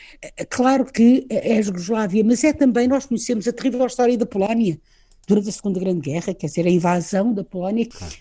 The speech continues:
Speaker 1: os judeus polacos foram reduzidos a dez por cento, Luís, quase extermínio.
Speaker 2: Claro.
Speaker 1: Eh, Varsóvia fica, como toda a gente sabe, completamente destruída, com, eh, o, o, o exército soviético às suas portas,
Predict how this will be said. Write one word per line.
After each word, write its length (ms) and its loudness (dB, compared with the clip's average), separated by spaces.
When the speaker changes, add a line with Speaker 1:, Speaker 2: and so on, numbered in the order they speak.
Speaker 1:
os 120 2
judeus 400 4
polacos 720 -6
foram 420 0
reduzidos 800 -2
a 40 4
dez 260 0
por 100 -16
cento, 600 -4
Luís, 280 -4
quase 240 -6
extermínio. 720 0
Speaker 2:
Claro. 180 -14
Speaker 1:
Eh, 200 -2
Varsóvia 600 2
fica, 300 -2
como 220 -2
toda 180 -2
a 40 -2
gente 200 -4
sabe, 340 -4
completamente 1300 0
destruída, 480 2
com, 320 2
eh, 140 2
o, 80 -2
o, 320 2
o 40 6
exército 640 2
soviético 720 -2
às 120 -4
suas 200 -4
portas, 540 -4